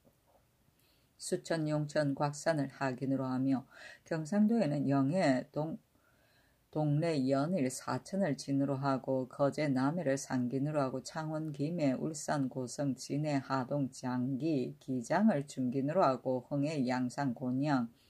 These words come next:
영덕, 청하와 경주, 판관을 하긴으로 하며 전라도에는 순천, 부안, 옥구, 무장, 흥양을 진으로 하고 진도를 상긴으로 하고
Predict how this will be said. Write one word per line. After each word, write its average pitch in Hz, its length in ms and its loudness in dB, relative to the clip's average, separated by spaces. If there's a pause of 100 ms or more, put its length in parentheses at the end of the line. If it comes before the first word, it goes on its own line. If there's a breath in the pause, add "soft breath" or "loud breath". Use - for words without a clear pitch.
(300 soft breath)
영덕, 143 480 2
청하와 151 720 0
경주, 131 460 -2
판관을 208 560 2
하긴으로 143 600 -2
하며 135 480 2 (340 loud breath)
전라도에는 156 600 0
순천, 151 540 -4
부안, 139 420 2
옥구, 147 400 -4
무장, 139 520 0
흥양을 170 720 -2
진으로 131 420 0
하고 131 480 -2
진도를 143 580 0
상긴으로 143 680 0
하고 127 420 -2